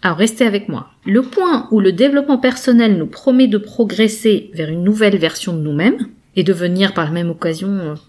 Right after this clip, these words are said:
les queens de la productivité, se situe juste après cette phase d'acceptation de soi. Et pour s'accepter tel qu'on est, on a besoin de programmer toute notre programmation antérieure. Celle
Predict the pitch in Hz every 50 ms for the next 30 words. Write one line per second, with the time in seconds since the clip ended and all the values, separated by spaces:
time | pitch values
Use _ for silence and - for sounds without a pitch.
0 | _ _ _ _ _ _ - - 180 180 - - 208 196 196 170 170 170 170 -
1 | - 170 156 160 - - - 160 151 156 - 285 - - - _ _ - - -
2 | 269 262 - 277 247 - - 247 226 196 214 277 370 427 - - - 269 240 233
3 | - - 269 285 294 285 285 254 226 - - - 254 247 214 - 220 214 - -
4 | 226 214 - 214 208 - - 220 208 196 208 202 - 196 165 151 - - _ _
5 | _ _ _ _ 185 202 196 202 - - - - - 311 311 311 - 339 320 -
6 | - 277 247 247 220 - 285 269 285 - 226 208 190 180 185 233 427 - - -
7 | - _ - 196 190 208 202 180 180 220 247 226 254 294 349 370 269 226 202 214
8 | - - - 233 202 202 208 208 214 262 320 302 - 339 320 349 294 247 254 -
9 | - - - 233 208 202 208 208 202 196 196 196 - - 262 285 - - - _
10 | _ _ _ - 226 220 220 - 240 226 214 202 170 - - - - - _ _
11 | _ _ _ _ _ _ - - - - 202 202 226 254 277 320 339 320 311